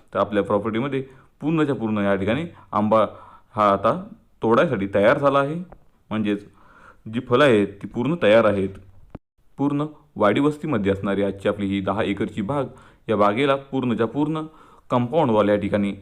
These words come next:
मालकाने बांधून ठेवलेलं आहे. तसेच लाईट कनेक्शनही आपल्या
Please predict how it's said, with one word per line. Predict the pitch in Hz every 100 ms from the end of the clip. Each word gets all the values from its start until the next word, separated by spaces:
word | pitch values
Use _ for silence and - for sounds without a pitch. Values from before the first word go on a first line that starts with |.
| - - - -
मालकाने | 110 104 110 135 196 - -
बांधून | 101 104 104 170
ठेवलेलं | 120 101 98
आहे. | 95 92 92 113
तसेच | 143 170 - 107
लाईट | 117 160 170
कनेक्शनही | 175 185 220 185
आपल्या | 107 101 101